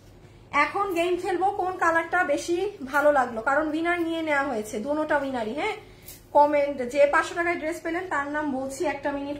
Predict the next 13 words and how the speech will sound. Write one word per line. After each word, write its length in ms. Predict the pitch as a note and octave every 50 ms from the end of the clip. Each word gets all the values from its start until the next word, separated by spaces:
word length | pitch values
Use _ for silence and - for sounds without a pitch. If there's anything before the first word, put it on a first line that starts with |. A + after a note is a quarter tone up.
| - C#4
পরে। 220 | B3+ B3+ C4 D4 G4 A#4+ - - - - - - - - - - - - - - - - - - A#3
আপনারা 300 | B3 B3 B3 B3+ C4 C4+ C4 C4
এখন 160 | C4+ D4+ D4 C#4+ C4+
আগে 140 | C4 C4+ C#4 B3+ C4
এসে 160 | C#4 - E4+ E4 F4 B3+ A#3+
আমাকে 300 | A#3+ A#3+ B3+ - D4+ F4 B4+ - - - - - - - - - - - - - C4+
ই 20 | D4 D4 A#3+
দেন 180 | A#3+ G3+ F3+ F3 G#3+ G#3 - - - A#3+ A3
যে 120 | A#3 A#3+ C#4 F4 - - - - - - - - - - - - - - - - - - - - - - - - - - - - - - - - - -
কার 160 | C#4+ C4+ C#4+ D4 -
কোনটা 300 | D#4+ D#4 D#4 D4 D#4 D#4+ F#4+ F#4+ B3
বেশি 180 | B3 - - D#4+ B3 C#4+
ভালো 160 | B3+ A#3+ B3